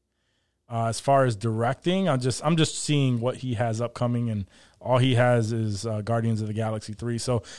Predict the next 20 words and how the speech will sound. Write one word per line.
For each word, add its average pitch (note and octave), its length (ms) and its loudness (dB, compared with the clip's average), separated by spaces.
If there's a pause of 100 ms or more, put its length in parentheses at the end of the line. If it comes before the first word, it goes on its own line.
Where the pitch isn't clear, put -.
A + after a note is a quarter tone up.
(180)
I G#3 80 2
don't B3+ 160 4
know. G#3 240 6 (240)
Um, D3 460 6
I, D#3+ 260 4
I, E3 220 2
I've, E3+ 340 -2
I've E3 140 2
been F3+ 100 2
telling F#3+ 320 0
people, F3+ 320 -4
like, C3+ 240 2 (160)
every E3+ 180 -2
time E3 220 0
I D3 80 2
have C#3+ 220 0
this C#3 240 -2
conversation C3+ 640 -4
with A#2+ 160 -8
people A#2+ 480 -4